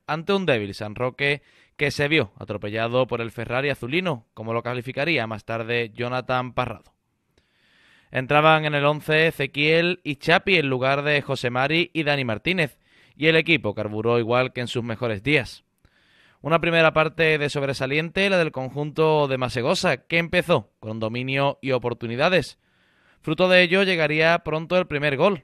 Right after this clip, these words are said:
del auténtico protagonista de la noche, Tati Maldonado. Un robo en campo contrario de Chapi lo convierte en un magnífico pase para que Tati pique la pelota por encima de Goito. Era el minuto seis y empezaban bien las cosas para los azulinos.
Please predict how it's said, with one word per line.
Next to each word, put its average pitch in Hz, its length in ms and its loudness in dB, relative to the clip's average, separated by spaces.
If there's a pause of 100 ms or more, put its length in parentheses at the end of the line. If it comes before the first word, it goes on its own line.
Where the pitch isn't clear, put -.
(140)
del 117 200 -2
auténtico 139 640 0
protagonista 139 680 -2
de 101 80 -8
la 107 100 -4
noche, 117 300 -4
Tati 143 520 -4
Maldonado. 110 600 -6 (800)
Un 156 160 -2
robo 170 300 8
en 160 140 -2
campo 147 280 0
contrario 139 400 0
de 127 140 0
Chapi 175 520 2
lo 156 200 0
convierte 147 600 0
en 151 120 -2
un 151 140 -6
magnífico 151 640 -4
pase 180 380 2
para 131 320 -4
que 156 140 -2
Tati 127 340 -2
pique 120 240 -4
la 117 100 -2
pelota 123 500 0
por 123 140 -2
encima 135 380 -4
de 117 100 0
Goito. 135 400 0 (720)
Era 143 240 4
el 151 120 4
minuto 143 360 -2
seis 165 420 2
y 170 40 -2
empezaban 143 580 -4
bien 160 160 -2
las 135 160 -2
cosas 175 360 -2
para 127 180 -6
los 120 160 -6
azulinos. 139 560 -6